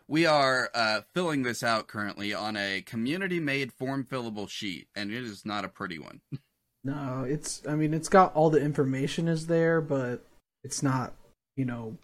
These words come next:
Speaker 2: heavily designed.
Speaker 1: Yeah, no.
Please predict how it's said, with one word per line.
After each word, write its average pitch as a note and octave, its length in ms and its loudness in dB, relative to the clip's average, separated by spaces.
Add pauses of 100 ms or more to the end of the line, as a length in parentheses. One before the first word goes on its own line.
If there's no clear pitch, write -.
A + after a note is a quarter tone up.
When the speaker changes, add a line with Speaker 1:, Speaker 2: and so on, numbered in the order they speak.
(260)
Speaker 2:
heavily C3+ 480 0
designed. C3 800 -6 (400)
Speaker 1:
Yeah, G#2 320 -4 (140)
no. F#2+ 340 -6